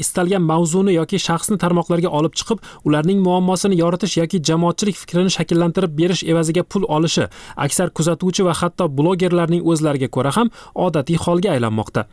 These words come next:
Farg'onalik bloger Olimjon Haydarovga ko'ra, aslida blogerlarning pul olish hollari kuzatiladi va buni qonuniy asosda qilish imkoni bor. Haydarov hozir mamlakatdagi aksar blogerlar A O K, O'zbekiston Prezidenti ma'muriyati qoshidagi Aloqa va ommaviy kommunikatsiyalar agentligi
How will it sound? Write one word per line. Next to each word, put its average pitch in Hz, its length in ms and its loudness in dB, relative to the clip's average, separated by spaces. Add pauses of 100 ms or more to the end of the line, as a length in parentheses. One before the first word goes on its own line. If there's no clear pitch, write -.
(340)
Farg'onalik 160 580 0
bloger 170 300 2 (120)
Olimjon 170 360 0
Haydarovga 156 480 0
ko'ra, 196 180 0 (380)
aslida 185 280 0 (100)
blogerlarning 180 680 2
pul 202 220 -2
olish 170 220 0
hollari 156 260 2
kuzatiladi 185 580 0
va 196 60 0
buni 160 340 2 (140)
qonuniy 165 500 2
asosda 156 380 -2
qilish - 280 0
imkoni 175 360 2
bor. 113 100 -2 (360)
Haydarov 151 420 0
hozir 156 280 0
mamlakatdagi 165 520 0 (100)
aksar 165 240 0
blogerlar 147 560 0 (180)
A 147 140 0
O 196 140 0
K, 101 180 -2 (200)
O'zbekiston 156 520 0
Prezidenti 185 380 0
ma'muriyati 180 520 2
qoshidagi 175 360 0
Aloqa 165 420 0
va 190 220 0
ommaviy 175 380 2
kommunikatsiyalar 175 520 0 (100)
agentligi 170 360 0